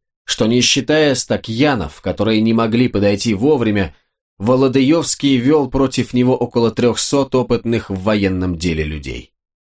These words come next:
Шляхты в Волмонтовичи прибывало всё больше и больше.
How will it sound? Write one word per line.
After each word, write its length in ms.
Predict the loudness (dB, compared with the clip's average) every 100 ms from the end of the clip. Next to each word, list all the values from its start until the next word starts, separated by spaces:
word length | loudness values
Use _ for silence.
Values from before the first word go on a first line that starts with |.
| _ _ _ _ _ _ _
Шляхты 460 | -2 2 2 2 -4
в 80 | 0
Волмонтовичи 920 | 2 2 0 0 0 0 2 2 0
прибывало 540 | -2 0 2 2 0
всё 160 | -2 -2
больше 380 | -2 -2 -2 -4
и 20 |
больше. 460 | -4 -10 -10 -12